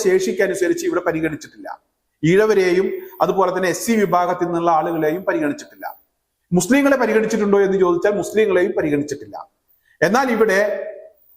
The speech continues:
വളരെ കുറവ് മാത്രമുള്ള നായർ മുന്നോക്ക വിഭാഗങ്ങളിൽ നിന്ന് ഏഴു പേർ വിജയിച്ചു വരുന്നു. അതുപോലെ തന്നെ പതിനേഴ് ശതമാനം മാത്രമുള്ള ക്രൈസ്തവ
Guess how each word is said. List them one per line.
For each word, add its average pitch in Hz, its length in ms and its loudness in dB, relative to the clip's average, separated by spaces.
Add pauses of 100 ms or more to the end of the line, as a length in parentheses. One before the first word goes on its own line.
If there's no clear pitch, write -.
(200)
വളരെ 240 260 2 (140)
കുറവ് 226 380 4 (720)
മാത്രമുള്ള 190 520 0 (160)
നായർ 180 320 0
മുന്നോക്ക 196 480 -2
വിഭാഗങ്ങളിൽ 190 580 -2 (120)
നിന്ന് 165 240 -8 (420)
ഏഴു 202 240 2
പേർ 180 160 2 (140)
വിജയിച്ചു 170 460 0
വരുന്നു. 151 300 -2
അതുപോലെ 160 320 -2 (100)
തന്നെ 156 220 0 (460)
പതിനേഴ് 214 400 2
ശതമാനം 196 500 0
മാത്രമുള്ള 170 440 -2 (100)
ക്രൈസ്തവ 170 560 0